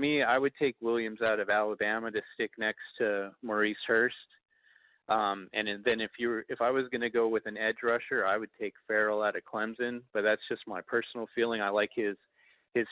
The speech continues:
physicality a lot more. Um, but, I mean, you never know. It, it's who, i-, if they're looking at the defensive side of the ball,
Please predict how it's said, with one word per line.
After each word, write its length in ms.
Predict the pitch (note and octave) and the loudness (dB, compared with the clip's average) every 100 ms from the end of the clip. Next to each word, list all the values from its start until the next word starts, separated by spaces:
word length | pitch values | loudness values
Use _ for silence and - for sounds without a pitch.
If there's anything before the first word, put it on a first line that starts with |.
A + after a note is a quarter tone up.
| - | 0
physicality 840 | C3+ B2 - A#2 A#2+ B2 A#2 A#2+ | 0 0 -4 0 2 0 -4 -2
a 40 | A#2 | 0
lot 240 | A#2+ A#2 | 2 2
more. 440 | C3 B2 B2 B2+ - - - | 0 0 2 0 -4 -18 -10
Um, 420 | B2+ G#2+ G2 G2+ _ _ _ _ _ - - - _ - | -4 -4 -4 -10 _ _ _ _ _ -20 -20 -20 _ 0
but, 220 | B2+ B2+ | 0 2
I 80 | C#3 | 0
mean, 180 | C#3+ D3 | 0 -2
you 140 | B2+ | 0
never 240 | C3+ C3 | 0 2
know. 240 | B2+ C#3 A2 | 2 2 2
It, 160 | G#2 | 0
it's 180 | A2 A2+ _ - - | 0 -4 _ -12 -4
who, 460 | C3+ C3 B2 B2 - - - | 0 2 0 -2 -6 -10 0
i-, 20 | |
if 340 | B2 C3+ B2+ - | 0 2 0 2
they're 160 | B2+ | 0
looking 380 | A#2+ C#3 - C#3 | 2 -2 -2 -4
at 100 | B2 | -2
the 100 | B2 | -4
defensive 520 | A2 A#2+ - B2 - A2+ | -6 -10 -6 -6 -8 -4
side 160 | C3 B2 | 0 2
of 80 | A2+ | 0
the 80 | |
ball, 480 | A2 A2 B2 A2+ G#2+ | 0 2 4 4 2